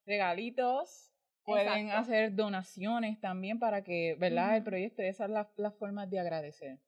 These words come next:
Speaker 1: Una de, estoy soltando la vergüenza a pedir.
Speaker 2: Cierto. En PayPal de, eh, de Vulgar Maravilla y el Patreon también pueden entrar ahí. Actualmente lo que hay ahí es, em, recursos de sexualidad y los
Speaker 1: Ujú.
Speaker 2: episodios viejos, pero también pronto vamos a estar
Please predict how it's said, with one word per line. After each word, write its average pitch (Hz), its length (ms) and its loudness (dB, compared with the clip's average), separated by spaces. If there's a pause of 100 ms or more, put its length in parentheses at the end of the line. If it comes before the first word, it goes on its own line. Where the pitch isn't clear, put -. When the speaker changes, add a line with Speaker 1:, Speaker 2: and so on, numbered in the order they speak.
(120)
Speaker 1:
Una 175 260 0
de, 208 120 4 (260)
estoy - 200 -2
soltando 208 440 -4
la 196 140 -2
vergüenza 208 760 -6
a 190 360 -4 (180)
pedir. - 420 -8 (1120)
Speaker 2:
Cierto. 185 380 -12 (140)
En 240 200 -4
PayPal 254 640 2
de, 247 480 -2
eh, 254 80 -2
de 247 160 -4 (220)
Vulgar 220 300 -4
Maravilla 294 600 0
y 247 100 0
el 233 100 0
Patreon 269 600 -2
también 254 440 -6
pueden 233 500 -8
entrar 254 400 -4
ahí. 294 260 -2
Actualmente 226 500 -6
lo 247 140 -4
que 254 100 -4
hay 247 180 0
ahí 254 340 -2
es, 233 380 -6 (440)
em, 220 440 -4
recursos 226 500 -4
de 233 120 -4
sexualidad 247 840 -2
y 233 160 -6
los 226 80 -2
Speaker 1:
Ujú. 226 60 0
Speaker 2:
episodios 226 500 -2
viejos, 320 400 2
pero 254 160 0
también 208 260 -4
pronto 226 260 -2
vamos 233 260 0
a 254 40 -4
estar 254 200 -4